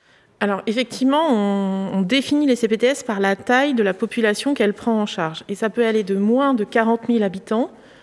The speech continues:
jusqu'à plus de deux cent mille habitants, en fait.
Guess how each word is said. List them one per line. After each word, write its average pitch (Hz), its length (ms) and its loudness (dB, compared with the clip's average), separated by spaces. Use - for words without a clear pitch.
jusqu'à 220 360 -2
plus 285 260 -2
de 220 100 2
deux 208 280 0
cent 262 200 0
mille 240 220 2
habitants, 190 340 -6
en 175 60 -8
fait. - 160 -16